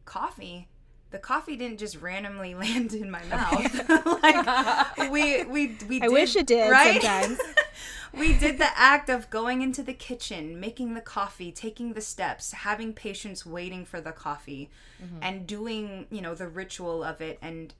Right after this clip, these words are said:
Speaker 1: we contributed to that. If you're grateful for your partner or your best friend, they didn't just magically show up in your life. You put in effort, you put in time, you put in intentionality behind those things. And so thinking about gratitude as deeply connected to your contribution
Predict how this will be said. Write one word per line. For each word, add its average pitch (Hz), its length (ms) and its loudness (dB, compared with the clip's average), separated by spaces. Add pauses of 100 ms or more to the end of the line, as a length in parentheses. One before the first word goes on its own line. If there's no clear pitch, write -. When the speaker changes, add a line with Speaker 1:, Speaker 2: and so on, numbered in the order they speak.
(100)
Speaker 1:
we 180 180 -12
contributed 269 640 -10
to 165 100 -16
that. - 360 -12
If - 160 -14
you're 202 100 -8
grateful 208 380 -10
for 214 140 -12
your 185 140 -8
partner 180 560 -10
or 170 80 -6
your 170 140 -8
best 175 320 -10
friend, 185 420 -8 (400)
they 190 120 -8
didn't 220 180 -6
just 220 220 -10
magically 180 640 -4
show 180 240 -8
up 175 100 -8
in 175 80 -14
your 160 140 -12
life. 196 320 -8
You 202 220 -12
put 185 260 -12
in 165 140 -12
effort, - 480 -12
you 180 120 -14
put 180 220 -14
in 160 140 -12
time, 170 420 -10
you 160 100 -10
put 170 220 -14
in 160 240 -12 (340)
intentionality 175 880 -6
behind 180 440 -10
those 160 240 -8
things. 147 340 -10
And 151 160 -12
so 147 320 -8 (340)
thinking 220 320 -8
about 175 300 -6
gratitude 170 600 -8
as 160 340 -10
deeply 202 440 -14
connected 170 540 -14
to 175 120 -14
your 165 260 -14
contribution 165 1080 -10